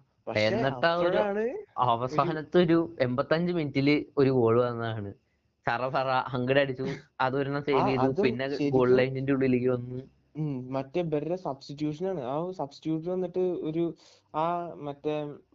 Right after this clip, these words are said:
Speaker 1: മിലാന്റെ മറ്റേ പ്ലെയർ ഇല്ലേ, റബിച്ചിനെ മാറ്റിയിട്ട് ഒരു ചെക്കനെ ഇറക്കിയില്ലേ?
Speaker 2: ആ, മറ്റേ, ആ, ആ, ഓർസിച്ചിനെ.
Speaker 1: ഓർസിച്ച്, അതാണ് അവന്റെ പേര്. ആ, എന്ത് ആ
Speaker 2: ഗോൾ അടിച്ചത്
Speaker 1: സബ്സ്റ്റിറ്റ്യൂട്ട്.
Speaker 2: ഓർസിച്ചാ?
Speaker 1: ആ, അവൻ തന്നെ. എന്റെ പൊന്നോ, എന്തൊരു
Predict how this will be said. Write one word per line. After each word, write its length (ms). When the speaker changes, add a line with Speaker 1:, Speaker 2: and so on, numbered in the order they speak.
Speaker 1:
മിലാന്റെ 480
മറ്റേ 200
പ്ലെയർ 200
ഇല്ലേ, 160
റബിച്ചിനെ 520
മാറ്റിയിട്ട് 340
ഒരു 80
ചെക്കനെ 340
ഇറക്കിയില്ലേ? 340
Speaker 2:
ആ, 300
മറ്റേ, 600
ആ, 60
ആ, 420
ഓർസിച്ചിനെ. 680
Speaker 1:
ഓർസിച്ച്, 480
അതാണ് 220
അവന്റെ 160
പേര്. 240
ആ, 180
എന്ത് 520
ആ 40
Speaker 2:
ഗോൾ 300
അടിച്ചത് 260
Speaker 1:
സബ്സ്റ്റിറ്റ്യൂട്ട്. 40
Speaker 2:
ഓർസിച്ചാ? 520
Speaker 1:
ആ, 260
അവൻ 280
തന്നെ. 260
എന്റെ 400
പൊന്നോ, 480
എന്തൊരു 680